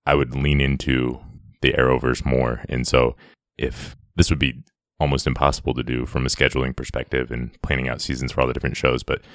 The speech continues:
if there's going to be a long stretch where James isn't on or doesn't have a big role in Supergirl, he only gets a couple lines here and there, put him on the Wave Rider for a couple episodes. Maybe they recruit him because they go to an Earth where there is an evil Guardian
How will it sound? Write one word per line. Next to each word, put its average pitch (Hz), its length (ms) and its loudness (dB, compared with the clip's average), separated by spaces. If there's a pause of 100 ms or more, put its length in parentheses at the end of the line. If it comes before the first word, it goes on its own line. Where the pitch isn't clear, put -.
(260)
if - 100 -4
there's 73 160 2
going 69 180 2
to 62 60 -4
be 67 60 2
a 65 80 4
long 65 200 2
stretch - 360 2
where 64 180 2
James 69 400 2
isn't 69 380 2
on 65 560 0 (220)
or 65 140 2
doesn't 67 300 2
have 67 140 2
a 64 60 0
big 62 180 0
role 65 200 2
in 67 80 2
Supergirl, 85 440 2
he 64 60 2
only 64 140 2
gets 65 140 -6
a - 60 -10
couple - 220 0
lines 64 200 -2
here 67 100 0
and 60 120 -2
there, 67 180 0 (440)
put - 140 0
him 67 120 4
on 65 100 4
the 65 80 4
Wave 69 220 4
Rider 69 260 4
for 65 320 4 (180)
a - 100 -20
couple - 220 2
episodes. 69 460 2
Maybe 69 280 4
they 67 200 4
recruit 67 460 2
him 67 200 2
because 67 280 2
they 65 100 0
go 67 200 4
to - 140 0
an 64 140 0
Earth 67 300 2
where 64 100 0
there 64 160 2
is - 180 -2
an 62 160 0
evil 65 220 2
Guardian 65 480 4